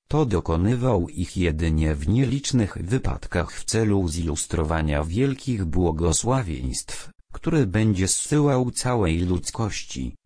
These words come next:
gdy ustanowi swe tysiącletnie królestwo, aby błogosławić i podźwignąć wszystkie narody ziemi. Pierwsza Mojżeszowa, rozdział dwunasty, werset trzeci,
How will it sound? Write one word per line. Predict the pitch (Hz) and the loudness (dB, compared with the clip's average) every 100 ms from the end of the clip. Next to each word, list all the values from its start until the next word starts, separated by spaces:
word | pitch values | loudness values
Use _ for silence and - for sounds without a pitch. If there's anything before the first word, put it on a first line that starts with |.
| - | -8
gdy | 87 87 90 | -4 2 2
ustanowi | 80 76 - 78 107 117 107 | 0 -4 -2 0 0 0 -2
swe | 101 - 147 | -2 -2 -2
tysiącletnie | 147 135 135 127 - 127 127 - 107 82 | -2 -2 0 0 0 -2 -2 2 2 2
królestwo, | - 90 82 - - - - - - - | 0 0 2 0 -6 -10 -10 -10 -14 -6
aby | 107 117 107 98 | -4 0 2 2
błogosławić | 78 92 85 80 80 - 80 76 71 - - | 2 2 2 2 0 0 0 0 -4 -8 -6
i | 131 | -4
podźwignąć | - 92 87 123 92 98 117 104 - - | -2 -2 0 -2 0 2 2 2 -2 -12
wszystkie | - - 151 - - 120 | -8 -4 -4 -4 -2 2
narody | 104 98 110 85 78 | 2 2 2 2 0
ziemi. | 76 92 80 65 60 - _ - | 0 0 0 -2 -6 -12 _ -6
Pierwsza | 127 151 - - - 87 | 0 0 0 -4 -2 0
Mojżeszowa, | 73 78 78 78 76 - 90 92 | 0 0 0 -2 -2 0 0 0
rozdział | 90 101 92 85 92 92 | 2 0 -2 0 2 2
dwunasty, | 78 82 95 107 139 - - 85 | 0 -2 2 2 2 -2 -2 -2
werset | 76 120 135 113 90 76 - | 0 0 0 0 -2 -4 -8
trzeci, | - 78 - - 80 64 | -4 -4 -6 -6 -6 -8